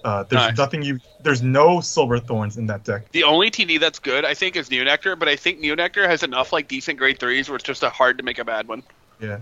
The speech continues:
Speaker 1: dude, I played the
Speaker 2: <laughs>
Speaker 1: Angel Feather one, and it was just god-awful. They expect you to play with no grade three skill until, like, three, three, four turns later,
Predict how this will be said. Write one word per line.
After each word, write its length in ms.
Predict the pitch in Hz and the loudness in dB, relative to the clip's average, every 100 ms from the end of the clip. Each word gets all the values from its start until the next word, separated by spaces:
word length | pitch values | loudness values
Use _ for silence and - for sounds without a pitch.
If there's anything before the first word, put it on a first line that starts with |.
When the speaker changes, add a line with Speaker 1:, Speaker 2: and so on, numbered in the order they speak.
| - | -4
Speaker 1:
dude, 220 | 139 135 | -2 0
I 100 | 139 | 0
played 300 | 127 165 175 | 4 4 4
the 220 | 95 135 | 4 4
Speaker 2:
<laughs> 0 | |
Speaker 1:
Angel 240 | 135 120 131 | 2 -2 -4
Feather 320 | 165 151 156 | 0 4 4
one, 260 | 160 170 170 | 4 2 2
and 220 | 117 117 | -4 -4
it 60 | 117 | -4
was 180 | 113 | -4
just 180 | 117 107 | -6 -8
god-awful. 640 | - 104 104 107 - 104 117 | -4 -4 -2 -4 -6 -6 2
They 120 | 147 | 4
expect 360 | 143 - 175 208 | 4 4 2 2
you 80 | |
to 100 | 196 | -2
play 360 | 175 - 143 139 | -4 4 4 6
with 220 | 139 131 | 2 -2
no 240 | 127 123 131 | 2 2 2
grade 260 | 120 123 123 | 2 -2 -2
three 160 | 117 | -6
skill 420 | 110 - 110 117 | -6 -6 -4 -4
until, 320 | 139 117 127 110 | -4 0 0 2
like, 280 | 107 107 110 _ _ - - - - - - _ _ _ _ | 0 -2 -4 _ _ -20 -18 -18 -20 -20 -20 _ _ _ _
three, 320 | - 143 147 127 _ _ | 0 2 2 -2 _ _
three, 180 | 143 143 | 0 0
four 220 | 123 135 | 2 0
turns 280 | 127 135 117 | 2 -2 2
later, 380 | 117 113 113 | 2 4 2